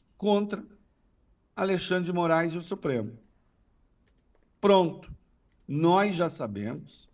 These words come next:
quem é que reconhece que os assuntos dos brasileiros, afinal de contas, com todas as nossas divergências, resolvemos aqui,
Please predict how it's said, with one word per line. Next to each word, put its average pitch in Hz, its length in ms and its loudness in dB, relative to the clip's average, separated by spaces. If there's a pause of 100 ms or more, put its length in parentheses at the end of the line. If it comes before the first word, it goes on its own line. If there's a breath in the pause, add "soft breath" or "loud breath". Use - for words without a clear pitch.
(540)
quem 151 320 4
é 170 80 4
que 156 180 -4
reconhece 123 920 -2 (1300)
que 165 100 2
os 156 100 2
assuntos 127 520 2
dos 120 120 -6
brasileiros, 113 600 0
afinal 110 320 -2
de 104 100 -4
contas, 92 400 -6
com 113 160 0
todas 139 280 2
as 123 120 2
nossas 104 340 0
divergências, 92 720 -2
resolvemos 98 640 0
aqui, 139 560 0